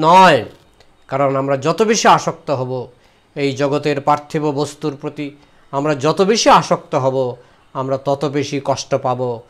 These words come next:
কারণ কোনো না কোনো দিন, আহ, মায়াদেবী হ্যাঁচকা টানে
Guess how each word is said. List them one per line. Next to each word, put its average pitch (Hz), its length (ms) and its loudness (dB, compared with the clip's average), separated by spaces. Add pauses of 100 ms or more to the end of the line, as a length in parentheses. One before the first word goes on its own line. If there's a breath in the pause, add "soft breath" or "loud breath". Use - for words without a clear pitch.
(280 soft breath)
কারণ 127 340 -4
কোনো 143 200 -4
না 202 200 6
কোনো 196 220 2
দিন, 135 320 -2 (480)
আহ, 143 240 -16
মায়াদেবী 127 600 -4
হ্যাঁচকা 170 380 -2
টানে 131 340 -2